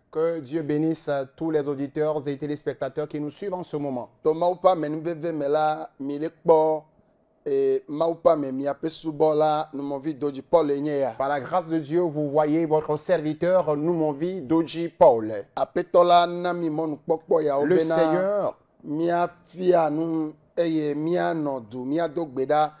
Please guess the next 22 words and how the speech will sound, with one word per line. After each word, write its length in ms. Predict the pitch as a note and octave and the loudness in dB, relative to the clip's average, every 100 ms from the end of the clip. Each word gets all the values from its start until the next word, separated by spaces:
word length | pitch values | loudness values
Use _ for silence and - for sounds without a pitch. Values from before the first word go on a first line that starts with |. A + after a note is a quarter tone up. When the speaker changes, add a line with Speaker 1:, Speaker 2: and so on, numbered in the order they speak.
| _ | _
Speaker 2:
le 180 | C#3 C#3 - | -4 -4 -2
antenne 460 | C3+ B2+ - E3 C#3+ | -8 -4 2 2 4
ya 140 | C3 A#2 | 0 -2
dzi. 220 | A2 C#3 | -6 -4
Speaker 1:
Le 120 | C#3+ | -4
Seigneur 440 | F3 - F3 F#3+ G3+ | -4 -2 -2 0 -2
nous 200 | F#3+ E3 | -2 -2
a 100 | E3+ | 0
accordé 420 | D#3+ D#3+ D#3+ D#3 E3 | -2 -2 -2 -2 -4
ces 180 | E3 D#3 | -4 -4
opportunités 720 | D#3 D3+ - D3+ D3 E3 E3 | -2 -2 -2 -4 -2 0 0
afin 260 | D3 D#3+ | 0 -4
que 100 | D#3 | -6
nous 120 | D#3+ D3+ | -4 0
restions 520 | G3+ - - G3+ E3 | -2 -4 -6 -4 -2
ensemble, 720 | E3 D#3+ - F3+ G3 D#3 C3 - _ _ _ | -4 -4 -6 -6 -2 -2 -4 -6 _ _ _
enseigner 800 | F#3+ A3 - F#3 E3 F3 G3+ G#3 - | -4 -2 -4 -4 0 0 0 -2 0
et 80 | E3 | -2
prier 720 | - F3 E3 D#3+ E3 E3+ F3 | 0 -2 2 2 2 0 -4
sur 360 | - - F3+ E3+ | -10 -6 -4 -4
ce 100 | F3+ | -6
plateau. 440 | - C#3+ - A2 | -4 -4 -4 -8